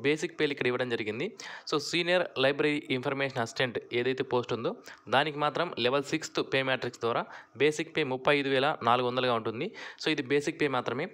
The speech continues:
So మిగిలిన ఇ-, అన్ని అలవెన్సెస్ అంటే అలవెన్స్ ఏముంటాయి అంటే మీకు చూపిస్తాను చూడండి. So బేసిక్ పేతో పాటుగా డేర్నెస్ అలవెన్స్, మెడికల్ ఫెసిలిటీస్, ట్రాన్స్‌పోర్ట్ అలవెన్స్ as per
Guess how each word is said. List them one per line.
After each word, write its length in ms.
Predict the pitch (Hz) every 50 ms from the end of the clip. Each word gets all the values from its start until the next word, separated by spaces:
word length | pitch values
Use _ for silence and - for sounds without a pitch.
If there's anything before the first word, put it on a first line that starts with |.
| - - -
So 80 | - 147 135 135
మిగిలిన 340 | 135 135 170 165 175 175 170 156 - - - - 131
ఇ-, 120 | 131 - - 120
అన్ని 180 | 139 156 170 - - 127
అలవెన్సెస్ 400 | 127 139 147 147 139 - - 113 - 113
అంటే 160 | 107 - 160 127
అలవెన్స్ 300 | 127 139 143 147 - - 135 127
ఏముంటాయి 360 | 127 127 120 123 117 - 110 113
అంటే 140 | 113 135 135 120
మీకు 140 | - - - 127
చూపిస్తాను 340 | 117 120 - - 117 107 -
చూడండి. 280 | 110 113 110 127 175 254 - - - - - - - - - - - - - - - - -
So 80 | 143 139 135 135 135 131 131 131 135 - - - - _ _ _ _ _ - - - - - - - 120
బేసిక్ 260 | 135 147 147 - 160 -
పేతో 180 | 156 139 - 131 120
పాటుగా 260 | 127 120 127 139 190 220 - - - - 104
డేర్నెస్ 340 | 113 131 143 143 147 143 139 -
అలవెన్స్, 320 | 123 120 123 135 175 196 - - - - - 107 107
మెడికల్ 320 | 117 131 156 147 165 151 147 143
ఫెసిలిటీస్, 500 | 131 127 - 123 127 123 151 185 214 - - - - -
ట్రాన్స్‌పోర్ట్ 420 | 120 120 131 - - - 139 131 127
అలవెన్స్ 300 | 120 123 123 143 190 220 - - - - - - 113
as 80 | 117 120 123
per 80 | 139